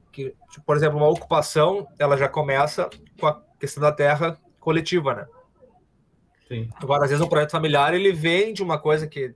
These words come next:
Speaker 1: tem propriedade, tem os donos, mas a gente tá entrando numa, num, num meio que se pretende, né,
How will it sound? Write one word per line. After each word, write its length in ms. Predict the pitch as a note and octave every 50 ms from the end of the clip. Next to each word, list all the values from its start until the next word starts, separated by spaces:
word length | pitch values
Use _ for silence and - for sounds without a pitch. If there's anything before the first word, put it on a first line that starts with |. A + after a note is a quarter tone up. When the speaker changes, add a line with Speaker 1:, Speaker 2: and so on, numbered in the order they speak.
| _ _
Speaker 1:
tem 180 | - C#3 C#3+
propriedade, 680 | C#3 D3+ D3 - D3+ C#3+ C#3+ C#3 C#3+ D#3 F3+ G3+ - -
tem 220 | - C#3+ C3 C3 B2+ B2 - _ _ _ _ _ _ _ _
os 80 | - C3+
donos, 600 | C3+ C#3 C#3 D3 E3+ G3 G#3+ A3+ A3+ - - _ _ _ - - _ _ _ - - - -
mas 200 | C3 B2+ C3 C3
a 40 | C#3+
gente 140 | C3 B2+ -
tá 100 | - C3+
entrando 380 | C#3+ C#3 C#3+ D3 D3 D3+ F3 F3
numa, 440 | F3+ F3+ F#3 F#3+ G3 G3+ - A3 - - -
num, 440 | D3+ D3 D3 D3 D3 D3 D3 D3 D3+ - _ -
num 220 | D3 C#3 C3+ C3+
meio 420 | C3+ C3 B2+ C3 C#3 D3 D#3+ E3 D#3+
que 320 | - - E3+ E3 E3 F3 - - _ _ _ _ -
se 180 | - - C#3+
pretende, 580 | C#3 - D3+ D3+ D3+ - D3+ D#3 E3+ F3 E3 F#3
né, 360 | E3+ D#3 D3 D3 D#3+ E3+ D#3+